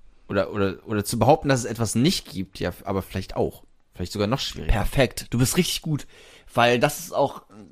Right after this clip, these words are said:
Speaker 2: eine Frage, wo er sagt, das ist eine unentscheidbare Frage. Entweder, ähm, machst du Philosophie, glaubst an die Freiheit, oder du machst Dogmatismus und glaubst nicht dran.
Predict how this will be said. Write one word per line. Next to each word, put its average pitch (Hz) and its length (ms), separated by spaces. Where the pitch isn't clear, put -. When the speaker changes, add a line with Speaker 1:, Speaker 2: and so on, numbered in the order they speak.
Speaker 2:
eine 143 160
Frage, 147 380
wo 131 100
er 127 60
sagt, 127 160
das 110 200
ist 127 140
eine 131 120
unentscheidbare 143 680
Frage. 165 500
Entweder, 135 600
ähm, 117 420
machst 139 280
du 143 80
Philosophie, 147 760
glaubst 123 260
an 156 100
die 165 80
Freiheit, 175 600
oder 131 220
du 147 60
machst 139 240
Dogmatismus 147 760
und 131 140
glaubst 120 240
nicht 143 200
dran. 123 280